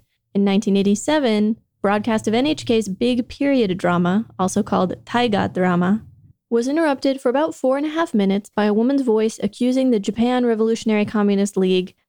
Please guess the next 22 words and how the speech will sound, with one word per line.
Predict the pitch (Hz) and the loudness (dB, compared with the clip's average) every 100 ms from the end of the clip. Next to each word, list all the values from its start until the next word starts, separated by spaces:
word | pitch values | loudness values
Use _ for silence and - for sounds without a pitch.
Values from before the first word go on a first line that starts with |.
| - | -4
National | 196 196 - 208 | 0 0 -2 -4
Committee | 208 214 190 | 0 0 2
Middle | 190 180 196 | 2 0 0
Core | - 185 | -2 -2
faction | 277 285 - 285 285 - _ 302 | -2 -4 -2 -2 -2 -4 _ -4
of | 311 | 0
being | 330 330 254 | 0 2 2
mass | 233 240 240 | 0 -2 0
murderers | 262 311 175 71 - - _ _ | 0 2 0 -4 -10 -20 _ _
and | 208 208 | -4 -2
telling | 220 226 | 0 2
listeners | 220 220 214 196 | 2 2 2 4
not | 214 233 - | 2 0 -4
to | 240 | -2
vote | 214 | -2
for | - | -2
their | 214 208 | -2 -2
candidate | 220 185 180 185 | 0 2 2 0
in | 180 | 0
the | 180 | -2
special | - 175 180 160 | -2 -2 0 0
election. | 185 196 - - | 0 -2 -10 -16